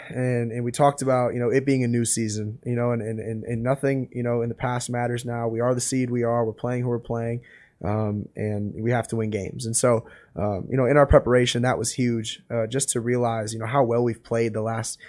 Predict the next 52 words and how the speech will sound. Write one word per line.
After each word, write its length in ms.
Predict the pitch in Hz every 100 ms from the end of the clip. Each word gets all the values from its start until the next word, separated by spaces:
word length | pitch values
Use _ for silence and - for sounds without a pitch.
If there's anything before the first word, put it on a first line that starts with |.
| -
two 200 | - 151
months 340 | 120 117 123 -
or 80 | 110
so. 300 | - 107 110
You 100 | 113
know, 160 | 113
this 220 | 110 -
new 120 | 123 120
year, 220 | 117 117
two 140 | -
thousand 220 | 120 117
twenty-two, 440 | - 117 113 120 120
we've 160 | 113
won, 260 | 117 117 117 - - - -
um, 220 | 104 107 104
I 60 |
think 260 | - 123 -
since 200 | 120 123
that 160 | 113
Miami 280 | 120 120 120
game, 340 | 117 120 120 113
like, 200 | 117 120
eleven 420 | 120 139 135 135
of 120 | 127
thirteen 540 | 131 - 131 117 113
or 140 | 110 110
something 240 | 151 147
like 160 | 139 123
that. 200 | 117 113
Really, 200 | 151 156
really 240 | 143 135
good, 300 | 123 127 120 - - - - -
um, 500 | 113 117 110 110 120
basketball 480 | 147 156 - 139 135
coming 220 | 131 135
from 160 | 123 123
our 80 | 117
team. 340 | - 127 123
And 100 | 117
so 320 | - 117 113 117
we 120 | 127 139
wanted 260 | 135 131
to 120 | 117
take 280 | 110 127 -
that. 180 | - -
You 80 | 123
know, 60 | 120
he 100 | 117
pumped 260 | 139 131
a 60 | 123
lot 220 | 120 123
of, 120 | 117